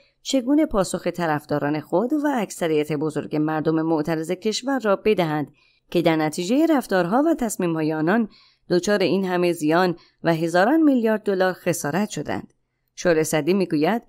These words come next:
«مثل هر چیز دیگری، مصالحه هم زمان خاص خود را می‌خواهد. همانطور که اصلاحات هم زمان خاص خود را می‌خواست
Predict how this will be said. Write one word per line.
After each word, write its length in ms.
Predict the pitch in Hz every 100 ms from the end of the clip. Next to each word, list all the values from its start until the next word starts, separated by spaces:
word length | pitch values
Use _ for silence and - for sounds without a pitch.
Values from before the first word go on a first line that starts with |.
| _ _ _
«مثل 220 | 180 180
هر 200 | 190 185
چیز 240 | 190 202 196
دیگری، 600 | 180 156 147 156 240 254
مصالحه 640 | 214 175 175 151 147 180
هم 220 | 214 226
زمان 360 | 180 156 165 208
خاص 280 | - 220 233
خود 320 | - 294 175
را 80 | 156
می‌خواهد. 480 | 151 - 165 - _ _ _ _ _
همانطور 380 | 294 277 240 226
که 200 | 220 175
اصلاحات 440 | 175 165 156 226
هم 140 | 208 190
زمان 360 | 165 160 180
خاص 280 | 180 196 -
خود 280 | 196 269 220
را 100 | 190
می‌خواست 480 | 165 160 156 147